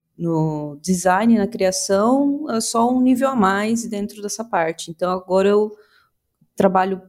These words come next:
não só coordenando a parte de design, da, a parte de, eh, U X design, mas a par-, toda a parte de processo de criação de produtos e incorporando acessibilidade nisso.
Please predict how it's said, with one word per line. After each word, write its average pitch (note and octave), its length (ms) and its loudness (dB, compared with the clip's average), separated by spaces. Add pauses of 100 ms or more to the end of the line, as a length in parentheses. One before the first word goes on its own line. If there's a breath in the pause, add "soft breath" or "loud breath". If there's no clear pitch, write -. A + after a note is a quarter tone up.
(280)
não G3+ 380 2
só G3 640 2
coordenando F#3 560 -2
a F3+ 60 -2
parte F3+ 520 -4
de F3+ 480 -6
design, G3 680 2
da, F3 480 0
a D#3+ 320 0
parte E3+ 360 -8
de, E3 540 -10 (600)
eh, D3+ 420 -4
U F3+ 80 6
X F3+ 200 0
design, F#3 600 2
mas A#3+ 460 2 (320 loud breath)
a G3+ 120 0
par-, G#3+ 360 0
toda A3 180 -2
a A#3 100 -4
parte G#3+ 400 0
de G3+ 680 -4
processo F#3+ 500 -2
de F#3 100 -8
criação F#3+ 400 -4
de F#3 80 -2
produtos G3+ 960 -4
e G3 160 -2
incorporando G#3 540 -4
acessibilidade F#3+ 840 -4
nisso. C3+ 460 -10